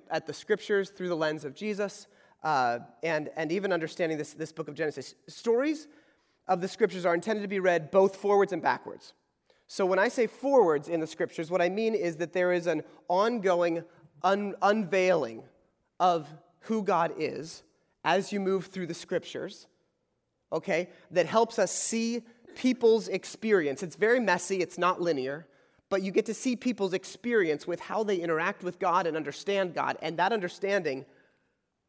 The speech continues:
spoiler alert, it changes as the generations go by. People's understanding of who God is changes in the Bible. This is why we can potentially get into a little hot water if we just yank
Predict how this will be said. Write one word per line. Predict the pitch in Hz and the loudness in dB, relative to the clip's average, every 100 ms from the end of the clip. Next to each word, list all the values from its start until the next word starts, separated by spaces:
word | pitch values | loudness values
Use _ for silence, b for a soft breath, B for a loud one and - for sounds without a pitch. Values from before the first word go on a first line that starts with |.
| _ | _
spoiler | _ - - 180 160 147 | _ -16 -6 -4 -2 -2
alert, | 139 135 | -2 -4
it | 175 - | -6 -8
changes | - 190 208 220 135 117 - - | -6 -2 0 -2 -6 -12 -12 -6
as | 170 180 185 | -2 0 -2
the | 156 | -6
generations | 160 185 165 151 196 - 180 156 | -6 -4 -2 0 -2 -4 -8 -6
go | 160 135 | -4 -2
by. | 147 160 - - - b b - | 0 0 0 -6 -18 b b -6
People's | 226 233 247 202 | -4 2 2 2
understanding | 208 196 - 202 208 185 170 | 0 -2 -2 -2 -2 -2 -2
of | 147 | -4
who | - 208 | -4 -4
God | 196 175 170 180 | 0 2 2 0
is | 175 135 | -2 -4
changes | - - 196 208 180 151 143 | -12 -4 -2 0 -2 -6 -6
in | 175 170 | -6 -6
the | 156 | -6
Bible. | 143 151 135 110 - _ _ _ _ _ _ _ _ | -2 -2 -2 -6 -18 _ _ _ _ _ _ _ _
This | 175 220 262 | 0 0 0
is | 208 | -6
why | 214 240 247 190 160 | -4 0 4 4 4
we | 160 170 | 0 -2
can | 170 - 190 | -4 -4 -6
potentially | - - 247 285 277 214 175 | -8 -8 0 0 0 -2 -2
get | 165 180 | -2 -4
into | 180 165 | -2 -2
a | |
little | 170 202 | -2 -2
hot | 165 175 | 0 0
water | 160 165 139 | 4 2 2
if | 143 | -4
we | 165 | -6
just | 175 - | -6 -8
yank | 160 165 165 170 | -2 2 2 2